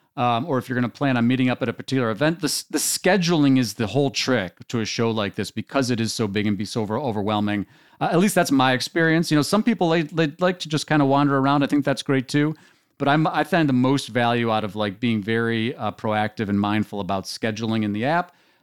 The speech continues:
and then also doing some, um, some preliminary outreach so that, uh, you know, the folks that you really wanna meet or the folks you really wanna get, uh, to see, you know, if they're old friends,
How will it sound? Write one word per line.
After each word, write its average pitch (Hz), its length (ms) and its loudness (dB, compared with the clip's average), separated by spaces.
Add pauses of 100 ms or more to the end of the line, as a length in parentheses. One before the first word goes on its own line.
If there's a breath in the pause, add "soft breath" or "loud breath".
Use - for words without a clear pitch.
and 127 160 2
then 120 180 0
also 123 340 -2
doing 113 320 -2
some, 107 240 -2
um, 101 460 -2
some 117 180 -4
preliminary 110 640 0
outreach 110 480 -2
so 110 100 -2
that, 101 300 -2 (340 soft breath)
uh, 104 60 -4
you 104 140 -2
know, 107 80 0
the 104 100 -4
folks 143 240 2
that 123 160 -2
you 120 80 0
really 127 180 4
wanna 120 240 2
meet 123 380 4
or 143 60 -8
the 107 80 -8
folks 120 240 -2
you 107 60 -6
really 113 180 -2
wanna 107 200 -2
get, 107 300 -6
uh, 104 240 -4 (300)
to 101 120 -10
see, 104 460 0 (140)
you - 80 -4
know, 107 60 0
if - 100 -8
they're 104 120 -2
old 98 200 -4
friends, 117 480 0